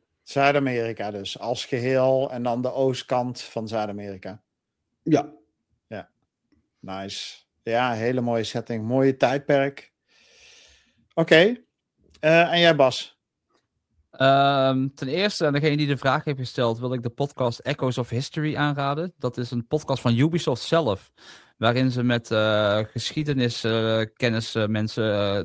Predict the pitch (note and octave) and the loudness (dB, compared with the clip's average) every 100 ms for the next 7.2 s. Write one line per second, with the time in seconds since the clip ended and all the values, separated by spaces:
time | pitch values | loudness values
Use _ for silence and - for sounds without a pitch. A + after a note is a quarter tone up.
0 | - A#2 B2+ C3+ A#2+ B2+ A#2+ _ - B2 | -6 -2 0 0 -2 -2 -4 _ -18 -4
1 | A#2 A2 F#2+ A2 - C3+ B2 A#2 A#2 A#2+ | -2 0 -2 -4 0 2 4 4 2 0
2 | A2 A2+ F#2+ - A#2+ - A2 A#2+ C3+ A#2 | 0 0 0 0 -2 -2 -4 0 2 2
3 | G#2 A2 G#2+ C#3 - - - B2+ - - | 0 0 0 -2 -2 -10 -8 -4 -2 -4
4 | - C#3 B2+ B2+ A#2+ C3+ C#3+ E3 - - | -2 -2 -2 -8 -6 -4 -4 -6 -10 -20
5 | _ - - A#3 G#3 D3+ C3+ A#2 A2+ E3+ | _ -14 -4 -4 0 0 0 -2 -4 -6
6 | - _ - - - - - C#3+ D#3 D#3 | -12 _ -20 -20 -20 -8 2 6 6 6
7 | D#3 | 4